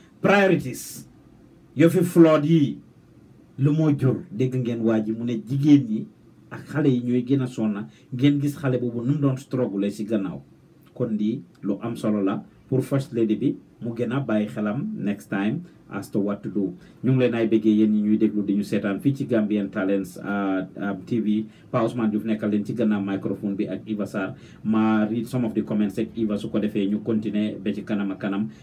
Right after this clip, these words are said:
Ñu dugal, um, ñi nga xam ne ñooy waa Akira, um, waxtaan ak ñoom, waxtaanee li nga xam ne moo xew foofu ca R V H. Uh, Dukula Goodbye mu ne Facebook government.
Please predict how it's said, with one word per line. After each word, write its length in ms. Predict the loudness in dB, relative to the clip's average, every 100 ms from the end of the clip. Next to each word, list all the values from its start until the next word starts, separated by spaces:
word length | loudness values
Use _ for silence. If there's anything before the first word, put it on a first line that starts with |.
| 0
Ñu 80 | 2
dugal, 460 | 6 6 6 4 0 -2
um, 160 | 0 2
ñi 140 | 2
nga 120 | 0 -2
xam 200 | -4 0
ne 160 | 2
ñooy 160 | 4 4
waa 180 | 4 0
Akira, 480 | -6 -2 -2 -2 -4 -10 -18 -4
um, 340 | 0 2 4
waxtaan 420 | 2 2 -2 0
ak 160 | -2 -2
ñoom, 340 | 0 2 0 0
waxtaanee 520 | -2 0 2 4 2
li 60 | 0
nga 100 | -2
xam 180 | -2 2
ne 80 |
moo 180 | 4 4
xew 140 | 2 -2
foofu 240 | -2 -4
ca 160 | -6 -4
R 220 | -2 -2
V 160 | 0 0 0
H. 140 | -2 -10 -20 -8
Uh, 240 | 0 2 4 4
Dukula 420 | 6 6 6 2 2
Goodbye 440 | 2 4 2 2
mu 80 | 2
ne 160 | 2 2
Facebook 420 | 2 2 0 0
government. 540 | 2 2 4 2 2